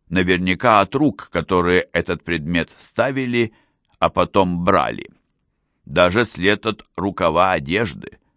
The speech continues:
Осторожно приоткрыв дверки секретера, Кричко почти с головой залез внутрь и вдруг сказал: «Здесь глубина полок не одинаковая». Потом заскрипел чем-то деревянным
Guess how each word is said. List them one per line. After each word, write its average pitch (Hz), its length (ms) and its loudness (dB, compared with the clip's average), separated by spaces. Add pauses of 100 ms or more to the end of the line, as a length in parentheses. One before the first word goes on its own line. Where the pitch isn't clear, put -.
(500)
Осторожно 120 680 2
приоткрыв 98 800 0
дверки 85 480 0
секретера, 76 800 -4 (360)
Кричко 120 380 2
почти 151 380 -2
с 120 80 -4
головой 107 480 0
залез 104 500 -2
внутрь 147 580 -4 (280)
и 104 120 4
вдруг 120 300 0
сказал: 85 560 -2 (760)
«Здесь 95 540 0
глубина 123 580 2
полок 107 640 2
не 87 180 0
одинаковая». 78 1000 -2 (800)
Потом 185 360 2
заскрипел 139 680 0
чем-то 87 480 -2
деревянным 82 920 -2